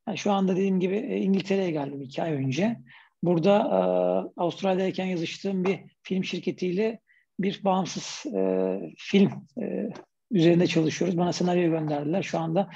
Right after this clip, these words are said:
senaryoyu da okuyorum. Siz, e, sizle konuşmaya başlamadan önce de o senaryo yarısına da gelmiştim. Yani, e, burada da planlarım var. Önümüzdeki dönemlerde,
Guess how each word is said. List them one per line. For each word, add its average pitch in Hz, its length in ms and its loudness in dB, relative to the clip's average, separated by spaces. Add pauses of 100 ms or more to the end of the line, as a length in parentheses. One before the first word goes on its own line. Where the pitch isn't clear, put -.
(300)
senaryoyu 185 500 2
da 170 100 2
okuyorum. 147 280 -4
Siz, 160 200 -6
e, - 300 -4 (340)
sizle 175 520 -6 (240)
konuşmaya 170 400 -6
başlamadan 175 400 -4
önce 185 160 -2
de 196 60 -2
o 165 40 -4
senaryo 170 480 -2 (420)
yarısına 175 280 -4
da 190 80 0
gelmiştim. 175 580 -2 (540)
Yani, 202 260 0
e, 277 460 -2 (180)
burada 196 180 6
da 233 100 6
planlarım 165 540 2
var. 220 320 -2
Önümüzdeki 185 600 0
dönemlerde, 190 680 0